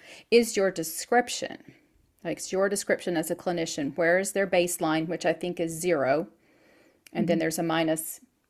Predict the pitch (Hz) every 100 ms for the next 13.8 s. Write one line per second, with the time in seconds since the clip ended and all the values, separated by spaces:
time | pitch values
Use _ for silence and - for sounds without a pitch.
0 | _ - 196 202 180 175 165 165 160 156
1 | 156 170 175 - 180 175 165 160 156 156
2 | - 160 196 180 170 165 - - - 175
3 | 185 202 240 - 220 220 233 214 190 175
4 | 165 151 156 - - 170 - 165 160 180
5 | 180 214 226 240 277 226 170 208 - -
6 | _ - - _ _ 185 180 - 208 196
7 | 190 202 - - - - - 185 175 180
8 | 180 196 208 190 202 202 202 202 - 165
9 | - 226 202 156 175 170 - 185 180 175
10 | 160 160 160 165 160 - - - 392 -
11 | 175 156 - - - _ _ - _ _
12 | _ 180 160 160 - _ - 202 208 196
13 | - 233 240 - 156 - -